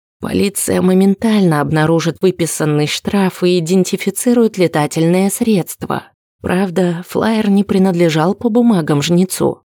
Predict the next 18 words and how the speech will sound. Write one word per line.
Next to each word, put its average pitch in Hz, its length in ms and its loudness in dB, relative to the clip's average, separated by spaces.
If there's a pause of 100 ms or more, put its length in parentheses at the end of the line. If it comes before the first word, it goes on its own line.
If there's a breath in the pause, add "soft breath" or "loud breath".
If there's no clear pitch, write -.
(160)
Он 302 220 2
был 165 240 4
выписан 170 560 0
на 156 100 0
школьного 156 560 0
учителя 180 640 0
астрономии 190 800 2
из 214 140 -4
Пушкина, - 720 -4 (340)
который 156 480 -2
в 143 60 -2
реальности 208 680 0
вот - 360 -2
уже 151 220 0
две 143 300 0
недели 156 560 2
был 151 300 2
мёртв. - 640 -2